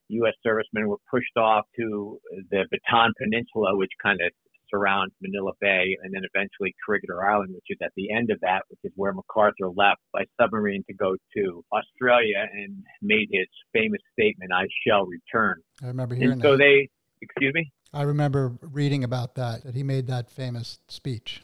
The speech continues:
Speaker 1: Oh, yeah. So, and in fact, that, uh, was held on to by the Philippine people as well as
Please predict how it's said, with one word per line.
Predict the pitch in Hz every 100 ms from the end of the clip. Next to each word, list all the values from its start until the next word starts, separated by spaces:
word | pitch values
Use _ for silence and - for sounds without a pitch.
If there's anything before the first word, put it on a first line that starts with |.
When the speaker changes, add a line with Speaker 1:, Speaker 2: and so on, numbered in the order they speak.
| _ _ -
Speaker 1:
Oh, | 113
yeah. | 117 107 98 98 -
So, | 131 120 -
and | 135
in | 135 -
fact, | - 151 127 - -
that, | 113 117 _ -
uh, | 104 98 95 95 104
was | 107 104 -
held | 131 123 113
on | 110 113 -
to | 113 98
by | 98
the | - -
Philippine | 123 117 110 107 -
people | 123 110 101
as | 92 - _
well | 110 107
as | 107